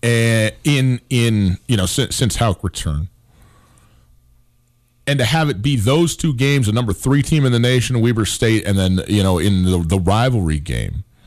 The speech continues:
that stuff sticks out in people's minds so much more than it would if it was just two, if it was week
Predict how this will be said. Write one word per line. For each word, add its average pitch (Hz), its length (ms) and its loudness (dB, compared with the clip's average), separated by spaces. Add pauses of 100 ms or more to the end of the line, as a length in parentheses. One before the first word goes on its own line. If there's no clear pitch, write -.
(880)
that 127 380 -4
stuff 185 260 -2
sticks - 440 -4
out 120 160 2
in 101 100 -2
people's 95 340 -2
minds 92 380 0
so 123 240 0
much 131 260 -2
more 98 360 2
than 95 200 0
it - 120 -4
would 90 240 0
if - 120 -2
it 95 120 0
was 87 180 0
just 104 380 -2
two, 117 240 0 (100)
if 110 160 -2
it 175 100 0
was 151 160 0
week 120 320 -2